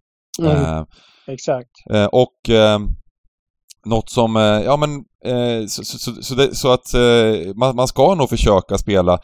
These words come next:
Speaker 2: Det är lite skillnaden mot andra poolspel. Det, det är här också någonting som är ganska intressant. Skillnaden på andra poolspel, eh, i, eh,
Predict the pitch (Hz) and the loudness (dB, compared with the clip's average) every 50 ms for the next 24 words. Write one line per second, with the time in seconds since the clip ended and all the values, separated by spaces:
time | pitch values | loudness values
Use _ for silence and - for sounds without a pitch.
0 | - - - 143 170 165 - 175 175 - - - - - 196 214 208 156 123 123 | -4 -2 -2 0 0 0 0 0 -2 -2 -4 -8 -6 0 0 2 2 2 2 2
1 | 139 170 202 208 202 - - 190 185 165 160 185 202 - 208 170 123 - - 92 | 2 2 2 0 0 0 0 0 0 2 2 0 0 0 0 0 0 -2 0 -2
2 | 92 101 123 143 151 - 127 143 147 180 196 165 135 - - 165 151 123 - 104 | 0 0 0 0 0 0 2 2 4 4 4 2 0 0 -4 -6 -6 -6 -6 -2
3 | 98 - - - - 120 107 104 101 90 - 104 95 - 104 107 107 - - - | 2 4 6 6 6 4 4 0 -2 -2 -4 -6 -6 -4 -4 -4 -4 -4 -6 -12
4 | - - - - - 143 143 127 120 123 143 147 - 180 - - 160 147 147 175 | -20 -20 -18 -6 -2 0 2 2 2 2 2 2 0 0 0 2 0 2 0 0
5 | - 202 175 131 - - - 95 92 - - - _ _ _ _ _ - - 101 | 0 0 0 0 0 0 0 0 0 0 -6 -18 _ _ _ _ _ -6 -2 -2
6 | 98 95 - - 113 107 107 107 107 107 | -2 -2 -2 -2 0 2 2 2 2 0